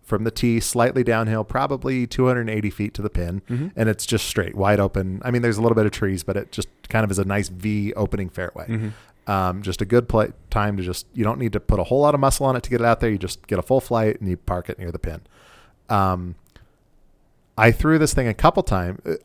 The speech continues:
Speaker 1: on, again, shorter distances, like in the forty, fifty foot range. It's pretty, pretty easy to control. It goes pretty much point and shoot.
Speaker 2: Mm-hmm.
Speaker 1: Um, I decided to try to throw it a little further 'cause I remember you saying how understable it was, and I thought, "Well, it doesn't feel that much, you know, in the mid range."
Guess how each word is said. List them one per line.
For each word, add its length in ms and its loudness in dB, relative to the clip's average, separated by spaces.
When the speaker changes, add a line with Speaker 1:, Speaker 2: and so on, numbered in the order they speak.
Speaker 1:
on, 580 2
again, 460 0
shorter 400 4
distances, 520 -2
like 180 -2
in 120 0
the 400 0
forty, 440 2
fifty 280 -4
foot 220 -4
range. 380 -4
It's 200 -2
pretty, 320 2
pretty 400 2
easy 200 4
to 60 -2
control. 460 4
It 80 0
goes 260 4
pretty 180 0
much 180 -4
point 180 0
and 100 -8
shoot. 260 -4
Speaker 2:
Mm-hmm. 260 -6
Speaker 1:
Um, 300 4
I 100 2
decided 380 2
to 80 -2
try 160 6
to 80 4
throw 240 4
it 40 6
a 40 2
little 180 0
further 260 4
'cause 120 -4
I 40 2
remember 240 2
you 80 2
saying 260 0
how 140 0
understable 460 2
it 80 2
was, 180 2
and 80 -2
I 60 -8
thought, 160 -4
"Well, 60 -4
it 20 -20
doesn't 260 -4
feel 180 4
that 140 -2
much, 500 -6
you 100 0
know, 100 0
in 80 -4
the 60 0
mid 120 -2
range." 300 -2